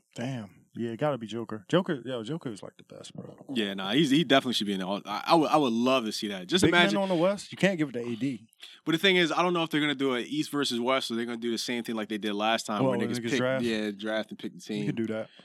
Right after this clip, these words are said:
Speaker 2: So, I mean, 'cause last year I think they had it was, like, Giannis, Embiid.
Speaker 1: Giannis and, yeah, it was
Speaker 2: Embiid.
Speaker 1: Giannis and all the African niggas.
Speaker 2: Yes.
Speaker 1: Giannis, Embiid, Bam,
Speaker 2: Yeah.
Speaker 1: Siakam, <laughs> like, literally all the African niggas.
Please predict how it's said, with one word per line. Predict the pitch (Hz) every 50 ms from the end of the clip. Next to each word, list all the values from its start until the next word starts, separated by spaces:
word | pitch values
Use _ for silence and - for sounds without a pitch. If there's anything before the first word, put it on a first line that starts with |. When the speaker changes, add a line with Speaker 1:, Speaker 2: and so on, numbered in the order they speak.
| -
Speaker 2:
So, | _ - 110 104 101 101 98 95 - - _ _ -
I | 120
mean, | 123 123 123 117
'cause | 131 120
last | 120 123 135 135 123 -
year | 127 120
I | 113
think | - 113 101
they | 113
had | 113 117 107 107
it | 107
was, | 104 98 95 92 92
like, | 92 92 92 87
Giannis, | 95 101 110 113 117 120 123 120 120 117 - - - - - _ 113
Embiid. | 104 98 - - 160
Speaker 1:
Giannis | 170 175 175 175 165 -
and, | 165 151 147 139
yeah, | 165 185 180 147 120 110 104 - - - -
it | 135 165
was | 175 165 - -
Speaker 2:
Embiid. | 107
Speaker 1:
Giannis | 147 156 175 180 175 170 147 156
and | 147 147
all | 156 160
the | 165 160
African | 160 165 156 151 120 123 117
niggas. | 117 117 110 123 120
Speaker 2:
Yes. | 113 107 110 117 135 147 160 165
Speaker 1:
Giannis, | 165 156 - 139 131 123
Embiid, | 113 135 151 156 156 160 143 127
Bam, | 117 135 135 139 143 143 147 147 143 - - -
Speaker 2:
Yeah. | 123 123 123 143 143 104
Speaker 1:
Siakam, | - 147 151 156 - - _ _ - 151 - - 262 - - 240 - -
<laughs> | _
like, | 139 143 143
literally | 160 208 202 165 143 123 123 127
all | 143 156
the | 175 185
African | 180 180 175 - - 135 123
niggas. | 120 120 113 123 -